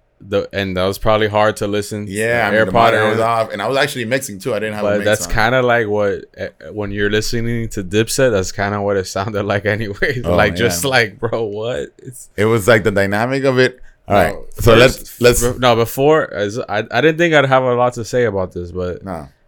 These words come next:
Speaker 2: let's
Speaker 1: before
Speaker 2: let
Speaker 1: anything, I had to say the level of disrespect for Michael
Speaker 2: Insane.
Speaker 1: Buffer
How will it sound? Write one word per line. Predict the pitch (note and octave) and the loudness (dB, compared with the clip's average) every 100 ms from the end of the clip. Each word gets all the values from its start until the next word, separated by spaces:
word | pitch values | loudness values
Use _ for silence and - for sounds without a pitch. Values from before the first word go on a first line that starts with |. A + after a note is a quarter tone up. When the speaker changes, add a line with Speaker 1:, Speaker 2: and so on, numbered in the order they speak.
| _ | _
Speaker 2:
let's | A2 G#2 | -4 -2
Speaker 1:
before | B2 C3+ D3 - | 2 6 6 4
Speaker 2:
let | B2+ | 2
Speaker 1:
anything, | D#3 D#3+ F3+ F#3+ F#3 | 2 0 0 0 -2
I | - G#2 | -2 -2
had | A2 A#2+ | 0 -2
to | B2+ | -4
say | A2+ A#2 B2+ D3 | -6 -4 -2 -4
the | - G#2+ G2+ | -6 -6 -4
level | G2 A2+ B2 B2+ | -2 -2 0 -2
of | G2 | -2
disrespect | A2+ A#2+ - G2+ - - A2 C3 - - | -4 -6 -8 -10 -8 -4 -2 -2 -6 -18
for | - G2 F2+ E2 | -8 -6 -6 -8
Michael | - F#2 G#2+ A2 | -6 -4 -2 0
Speaker 2:
Insane. | G#2 | 2
Speaker 1:
Buffer | G2+ A2+ - D3 F3 | 4 2 0 -4 -6